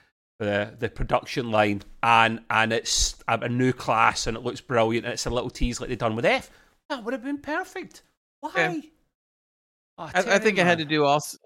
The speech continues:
Speaker 2: I think a lot of it had to also do with marketing too, because they knew that if there was going to be a new series, they wanted it to be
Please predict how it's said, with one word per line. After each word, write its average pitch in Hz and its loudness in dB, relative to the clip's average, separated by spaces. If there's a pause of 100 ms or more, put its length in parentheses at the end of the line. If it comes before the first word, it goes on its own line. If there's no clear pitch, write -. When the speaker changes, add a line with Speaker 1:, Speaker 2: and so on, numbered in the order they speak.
(180)
Speaker 2:
I 180 -8
think 185 -4
a 156 -2
lot 147 4
of 131 -2
it 135 -4
had 135 -4
to 127 -2
also 123 -6
do 123 -10
with 110 -10 (360)
marketing 120 -6
too, 131 -4
because 123 -4 (500)
they 139 2
knew 165 6
that 147 4
if 131 -2
there 123 -6 (100)
was 139 0
going 135 -6
to 117 -10
be 113 -10
a 110 -10
new 107 -12
series, 104 -12
they 120 -8
wanted 120 -8
it 101 -20
to 120 -20
be 110 -12